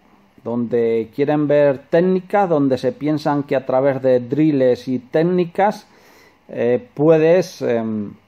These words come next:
ser un buen combatiente, cuando a pelear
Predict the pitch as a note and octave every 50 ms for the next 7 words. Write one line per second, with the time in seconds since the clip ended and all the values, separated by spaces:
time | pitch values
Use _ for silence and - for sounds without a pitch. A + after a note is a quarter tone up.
0 | _ _ - - D3 D3+ D#3+ E3 D#3+ D3 C3+ C3 C3+ C3+ C#3+ D3 C#3+ C#3+ C#3 C#3
1 | C3+ A#2 A2+ A2 - A#2+ A2+ G#2+ G2+ G#2 - - D2+ - - G#2+ G#2+ G#2 G2+ G#2+
2 | G#2 G2+ F#2+ F#2 F2+ F#2 _ _ _ _ _ _ _ _ - - - - - A2
3 | G#2 A2+ C3 D#3 F#3+ B3